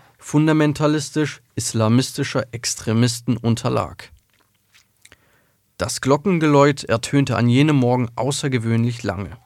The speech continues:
Die glühende Sonne wurde am östlichen Horizont sichtbar, ging über das Dorf auf und strahlte vom tiefblauen Himmel über die weiten, fruchtbringenden Felder.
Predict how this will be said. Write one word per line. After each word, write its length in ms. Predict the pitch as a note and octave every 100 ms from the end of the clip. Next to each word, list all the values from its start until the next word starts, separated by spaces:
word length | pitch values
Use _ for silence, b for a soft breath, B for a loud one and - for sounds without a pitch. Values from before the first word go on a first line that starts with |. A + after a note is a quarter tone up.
| b b b b _ _ _ -
Die 100 | A#2
glühende 420 | B2 C3+ D#3+ B2
Sonne 380 | G#2+ A#2 D3 F#3 F3+ B B B B
wurde 280 | A#2+ B2+ A#2
am 120 | A2
östlichen 640 | G2+ C3+ - D3+ - B2
Horizont 500 | A#2+ A#2 A#2+ B2+ B2+
sichtbar, 640 | - - - - F#2+ D#2+ - _ _ _
ging 240 | - B2 A2+
über 260 | A#2+ A2
das 200 | F#2 -
Dorf 280 | - C#3 C#3+
auf 240 | C3+ C#3 -
und 140 | A2+
strahlte 680 | - A2+ A2 A#2+ D#3+ D3+ D#3+
vom 280 | - A#2 A#2
tiefblauen 560 | D3+ C#3+ C3 A#2+ A#2
Himmel 340 | A2 D3 E3+ E3 B B B B
über 220 | A#2+ A#2+
die 180 | A2+ A2+
weiten, 500 | A2+ C3 D3 D#3+ D3 -
fruchtbringenden 880 | - - D3+ - - B2+ C3 C3 C3+
Felder. 440 | - F#2 D#2 C2+